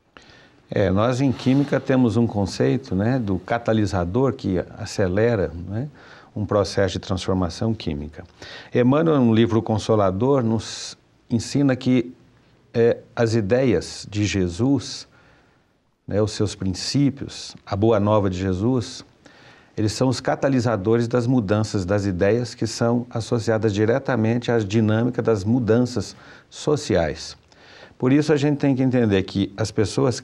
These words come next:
são chamadas a promover, a catalisar esses processos de revisão de concepções, de certezas, daquilo que vai conduzir à ação do indivíduo na sociedade e da sociedade como reflexo da ação dos indivíduos.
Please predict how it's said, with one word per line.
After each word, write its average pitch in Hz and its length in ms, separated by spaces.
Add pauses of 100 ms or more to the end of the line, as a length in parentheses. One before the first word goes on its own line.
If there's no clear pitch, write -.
(100)
são 107 320
chamadas 110 760
a 95 140
promover, 139 760 (280)
a 92 120
catalisar 131 920 (120)
esses 107 280
processos 107 680
de 92 160
revisão 101 580
de 90 140
concepções, 104 960 (600)
de 95 100
certezas, 117 960 (560)
daquilo 120 400
que 139 120
vai 131 160
conduzir 147 640
à 147 100
ação 135 400
do 117 140
indivíduo 123 640
na 107 120
sociedade 87 720
e 170 120
da 196 140
sociedade 127 600
como 143 180
reflexo 131 520
da 120 140
ação 117 320
dos 123 180
indivíduos. 123 680